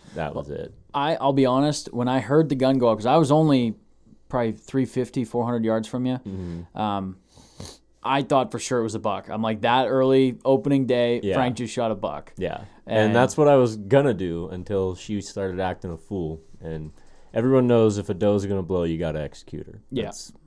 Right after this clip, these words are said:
Speaker 1: that's a death sentence every time.
Speaker 2: Yeah, I mean, did you wanna do it? No. But
Speaker 1: No, but sometimes you gotta do what you gotta do. I didn't want her blowing up the rest of my morning hunt.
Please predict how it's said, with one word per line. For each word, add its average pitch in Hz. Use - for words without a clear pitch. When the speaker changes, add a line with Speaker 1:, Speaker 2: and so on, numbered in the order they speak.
Speaker 1:
that's 95
a 101
death 90
sentence 85
every 73
time. 85
Speaker 2:
Yeah, 151
I 120
mean, 123
did 131
you 131
wanna 131
do 135
it? -
No. 113
But 113
Speaker 1:
No, 131
but 90
sometimes 110
you 110
gotta 107
do 104
what 104
you 101
gotta 95
do. 82
I 87
didn't 113
want 117
her 113
blowing 104
up 107
the 98
rest 95
of 107
my 110
morning 127
hunt. 90